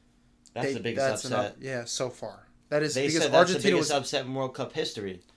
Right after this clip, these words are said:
Speaker 1: That's what I was hearing on the annou-, for the, from the announcers.
Speaker 2: I would say it's one of. I don't,
Speaker 1: I
Speaker 2: I,
Speaker 1: mean,
Speaker 2: I don't
Speaker 1: bro,
Speaker 2: know the
Speaker 1: who,
Speaker 2: history.
Speaker 1: who is Saudi Arabia? When have they ever had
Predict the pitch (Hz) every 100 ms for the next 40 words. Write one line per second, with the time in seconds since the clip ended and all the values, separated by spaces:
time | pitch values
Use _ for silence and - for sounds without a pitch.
0 | - - _ - 117 135 117 113 127 117
1 | 110 110 104 107 120 - 120 110 104 113
2 | 107 101 110 123 113 113 - - _ _
3 | _ _ _ _ _ _ _ _ _ _
4 | _ _ _ _ - - 139 135 151 127
5 | 127 117 113 117 - - _ _ - -
6 | 139 143 123 139 143 139 131 127 123 127
7 | - 120 139 131 - 127 123 117 110 120
8 | 104 95 98 _ _ _ _ 117 123 120
9 | 123 - 117 117 117 113 104